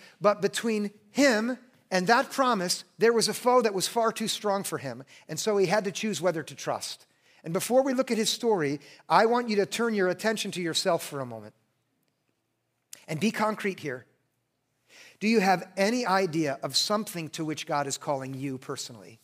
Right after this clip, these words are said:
I bet you do. You may not know everything, but you know something.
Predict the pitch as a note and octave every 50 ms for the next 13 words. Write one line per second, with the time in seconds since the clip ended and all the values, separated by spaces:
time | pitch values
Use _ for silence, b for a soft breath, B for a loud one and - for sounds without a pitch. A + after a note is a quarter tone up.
0 | _ _ _ - E3+ G3+ F3 G#3+ G3+ F3+ D#3 C#3+ C3 C3 A2+ A2+ - _ _ _
1 | _ _ _ _ _ _ _ _ _ _ _ _ _ _ _ _ _ _ _ _
2 | - E3 F3 G#3 A#3+ A#3+ A#3+ A#3+ A#3+ A#3 A3+ A3+ A#3 A#3 A3 - F#3 E3 E3 D#3+
3 | E3 E3+ F#3+ G#3 G3 - F#3+ D#3 - - A#2 G#2+ B2